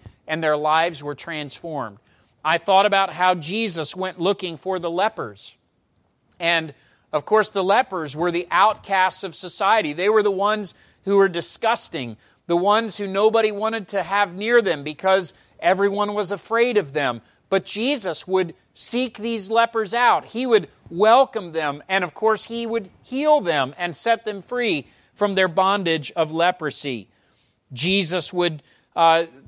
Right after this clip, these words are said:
reach out to a man who was a maniac, who was possessed by a devil. Nobody else wanted that man to be around them because he was uncontrollable. He was a man who was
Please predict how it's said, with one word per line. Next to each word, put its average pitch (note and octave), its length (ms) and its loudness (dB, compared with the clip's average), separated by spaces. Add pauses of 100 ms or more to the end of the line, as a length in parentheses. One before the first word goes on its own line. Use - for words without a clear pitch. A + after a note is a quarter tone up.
(160)
reach G3 380 -2
out G3 320 2
to F#3+ 200 2
a F3+ 60 2
man G3+ 420 0
who F3+ 220 -4
was F3+ 280 0
a E3+ 60 -6
maniac, E3 920 -2 (320)
who F#3 120 0
was F3+ 180 4
possessed F3+ 640 -2
by F3+ 180 2
a F3 120 2
devil. E3 520 0 (360)
Nobody G#3 500 4
else G#3+ 320 4
wanted G3 300 -2
that F#3+ 220 0
man G3 240 -4
to F#3+ 60 -4
be G3 180 -2
around G3 420 0
them D3 200 -2
because E3+ 360 -2
he G3 140 -6
was F#3 240 -2
uncontrollable. G3+ 1120 0 (260)
He A3 160 -2
was G#3 240 4
a G3+ 40 -2
man G#3+ 340 0
who G3 140 -2
was F#3 180 2